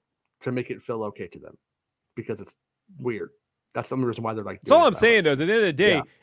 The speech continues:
Speaker 2: Leia appears in this film. It's a performer with, who's the performer? That, and no
Speaker 1: Well
Speaker 2: one's talking about that, but they, it just dawned on me, like, man, that's,
Speaker 1: No,
Speaker 2: that's so
Speaker 1: no,
Speaker 2: cool, you know?
Speaker 1: what, what, what it's actually probably going to take is, it's not gonna take a team,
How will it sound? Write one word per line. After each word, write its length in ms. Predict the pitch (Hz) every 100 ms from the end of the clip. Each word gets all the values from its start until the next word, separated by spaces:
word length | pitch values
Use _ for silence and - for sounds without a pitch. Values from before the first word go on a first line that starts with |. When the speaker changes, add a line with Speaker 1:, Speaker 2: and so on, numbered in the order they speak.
| _
Speaker 2:
Leia 320 | 143 202 269
appears 300 | 196 208 202 185
in 60 |
this 100 | 160
film. 360 | - 196 156 151
It's 220 | 165 156
a 60 | 147
performer 680 | - 170 - 202 220 180 151
with, 280 | 143 135 _ _ _ -
who's 220 | 127 214
the 80 | 160
performer? 520 | 160 139 190 151 107
That, 240 | 110 135 151 - - _ _ -
and 100 | 185
no 120 | 294
Speaker 1:
Well 140 | 381 220
Speaker 2:
one's 120 | 208
talking 240 | 170 143
about 220 | 139 127 127
that, 180 | 131
but 100 | 135
they, 100 | 143
it 120 | 160 170
just 220 | 233 151
dawned 300 | 151 175 214
on 120 | 147
me, 80 | 139
like, 160 | 139 135
man, 180 | 139
that's, 340 | 139 170 - -
Speaker 1:
No, 320 | 226 180 143
Speaker 2:
that's 180 | 135 -
so 220 | 175 156
Speaker 1:
no, 240 | 185 190
Speaker 2:
cool, 360 | 151 139 147 170
you 120 | 165
know? 60 | 151
Speaker 1:
what, 240 | 170 170
what, 280 | 156 202 208 143
what 160 | 165 196
it's 140 | 190
actually 400 | 165 160 - 196
probably 440 | 139 151 143 156 151
going 300 | 135 131 117
to 380 | - 123 113 107
take 640 | - 131 120 110 82 - _ _ _ _ _ _ 139
is, 380 | 131 120 110 -
it's 140 | 135
not 160 | 196 175
gonna 120 | 185
take 120 | 180
a 60 | 139
team, 560 | - 139 123 117 120